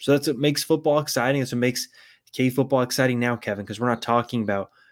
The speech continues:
"Oh, wow, K U just lost fifty-five to thirteen. Um,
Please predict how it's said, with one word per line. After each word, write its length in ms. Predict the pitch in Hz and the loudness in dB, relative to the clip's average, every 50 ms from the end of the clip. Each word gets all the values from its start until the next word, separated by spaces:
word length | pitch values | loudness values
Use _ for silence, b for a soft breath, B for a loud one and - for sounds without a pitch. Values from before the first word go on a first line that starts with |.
| b b - | b b 6
"Oh, 140 | 127 123 | 8 8
wow, 220 | 120 117 113 107 101 | 8 8 8 4 2
K 180 | - - 127 120 | 0 0 2 2
U 80 | 117 | 2
just 200 | 110 110 104 - | 2 0 -2 -2
lost 260 | 120 113 107 101 - - | 0 0 0 -2 -4 -6
fifty-five 520 | 120 107 - 110 - - 113 110 107 107 | -8 -8 -8 -6 -2 0 2 2 2 0
to 60 | 107 - | -4 -4
thirteen. 720 | - 110 107 - - - 120 113 104 98 92 95 95 - B 120 B B B B _ _ | -2 -4 -4 -4 -6 -8 -6 -6 -6 -6 -8 -12 -14 -16 B -18 B B B B _ _
Um, 460 | - 107 104 101 95 92 92 92 92 | -4 -4 -2 -4 -4 -6 -10 -14 -18